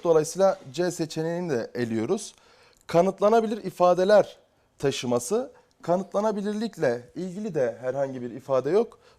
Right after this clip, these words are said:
Dolayısıyla D seçeneğini de eliyoruz. E seçeneğine bakalım. Bilim insanının öznel bakış açısını yansıtması. Öznellikle ilgili de herhangi bir ifade yok. Dolayısıyla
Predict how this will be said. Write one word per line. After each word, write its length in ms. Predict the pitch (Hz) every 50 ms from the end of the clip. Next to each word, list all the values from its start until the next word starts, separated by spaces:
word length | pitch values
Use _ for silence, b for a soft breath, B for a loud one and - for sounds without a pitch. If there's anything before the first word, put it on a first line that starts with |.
| b
Dolayısıyla 680 | 113 107 127 139 135 - - 190 185 196 202 - - -
D 300 | - 139 151 190 196 180
seçeneğini 640 | - 175 160 - - 165 165 170 170 175 185 185 156
de 240 | 123 107 101 - -
eliyoruz. 580 | 117 120 110 113 123 147 185 226 - - - b b b b b b b b b b b b
E 160 | 202 220 226
seçeneğine 600 | 220 - 208 196 - 196 196 202 208 214 220 208
bakalım. 480 | 185 147 - - 139 165 214 262 247 - - - _ -
Bilim 220 | 175 185 220 240 220
insanının 760 | 202 180 160 - 160 160 156 160 160 165 190 214 220 214 - -
öznel 420 | 135 147 147 147 185 208 196 180
bakış 280 | 165 156 156 - - -
açısını 540 | 147 143 143 - - - 170 214 233 240 233 b b b b b b b
yansıtması. 1080 | 120 127 156 190 196 190 185 - 160 139 - 120 120 117 113 - - 226 247 226 240 b b b b b b b
Öznellikle 880 | 156 170 175 170 190 202 208 214 220 240 202 - 165 143 117 113 - - - _
ilgili 440 | - 170 190 185 170 220 220 202 156
de 160 | 143 120 117 113
herhangi 420 | 120 135 139 139 139 139 131 127 127
bir 100 | 127 117
ifade 420 | - 123 - 139 131 117 110 110
yok. 320 | 113 - - 226 - - _ b b b b b b
Dolayısıyla 800 | 226 220 196 165 139 135 - - - 143 175 214 233 214 -